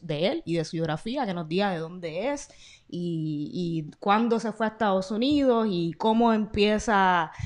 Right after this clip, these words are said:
eh, ¿verdad? a introducirse en esto de la, de la política y de los medios de comunicación. Así que bienvenido, Julio, y muchas gracias por estar aquí con nosotros.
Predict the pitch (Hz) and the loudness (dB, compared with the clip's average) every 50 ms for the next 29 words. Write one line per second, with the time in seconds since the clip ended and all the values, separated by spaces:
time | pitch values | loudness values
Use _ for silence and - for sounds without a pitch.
0 | - - - - 185 185 185 180 175 170 165 165 165 165 160 180 202 233 247 233 | -12 -12 -4 0 2 4 4 4 4 4 4 2 2 2 2 2 2 2 2 2
1 | 214 190 175 175 170 - 185 196 - - 226 214 208 185 185 175 170 185 190 - | 0 0 0 0 0 0 -2 -2 -2 0 0 2 4 4 2 2 0 -2 -4 -2
2 | - 226 214 202 202 196 190 190 175 170 165 156 151 151 175 170 170 165 - - | -2 0 2 2 2 2 4 4 4 4 2 2 2 0 0 0 0 -2 -2 -2
3 | 170 175 220 247 240 254 220 - - 190 185 180 - - 170 170 165 160 165 156 | -2 0 0 0 -2 -2 -4 -2 0 2 2 2 0 -2 -4 -2 -2 -2 -2 -2
4 | 156 156 147 147 165 180 190 190 185 190 185 185 180 185 185 175 165 175 175 - | -4 -6 -8 -8 -4 -2 2 4 4 4 2 0 -4 -6 -8 -12 -12 -14 -6 -4
5 | 180 180 - 220 220 214 190 180 - 180 - 202 185 185 180 175 170 170 170 165 | -4 -4 -4 -6 -8 -8 -10 -10 -12 -10 -6 -4 -4 -4 -4 -6 -8 -6 -6 -4
6 | 165 175 185 202 208 214 208 185 175 170 208 233 247 247 214 202 196 - - 160 | 0 2 4 4 4 4 2 0 0 0 2 2 2 2 2 0 0 -2 -4 -8
7 | 160 151 147 160 165 160 - 202 180 160 180 185 180 - 220 196 - - 175 160 | -8 -10 -10 -12 -14 -8 -6 -6 -4 -2 0 -2 -2 -2 -4 -8 -10 -10 -12 -12
8 | - - 151 160 170 175 170 185 175 170 165 165 - 156 156 165 - | -10 -10 -10 -8 -8 -8 -8 -8 -10 -12 -14 -14 -12 -12 -12 -12 -14